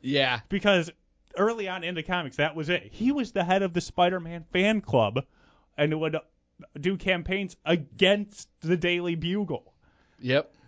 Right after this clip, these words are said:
Speaker 2: And I just love that, and I love his just aggression to Peter. But, um, I have one question, 'cause I was watching the trailer again,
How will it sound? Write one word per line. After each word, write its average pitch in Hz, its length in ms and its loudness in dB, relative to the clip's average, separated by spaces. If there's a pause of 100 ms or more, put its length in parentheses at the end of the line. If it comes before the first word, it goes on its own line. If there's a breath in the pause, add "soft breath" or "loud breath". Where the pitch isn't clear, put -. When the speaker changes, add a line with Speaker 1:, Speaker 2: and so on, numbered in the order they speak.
(300)
Speaker 2:
And 170 140 6
I 160 120 4
just 170 240 -2
love 160 340 0
that, 147 260 0
and 165 100 2
I 151 80 2
love 156 260 6
his 160 320 2
just 160 240 -2
aggression 156 480 0
to 156 80 -2
Peter. 156 400 -2
But, 127 380 -2
um, 147 280 4 (140)
I - 200 -6
have 208 380 -2
one 175 340 -6
question, 160 420 -6
'cause 143 100 -6
I 147 60 -4
was 147 140 -6
watching 180 360 -4
the 165 60 -8
trailer 160 440 -6
again, 123 460 -2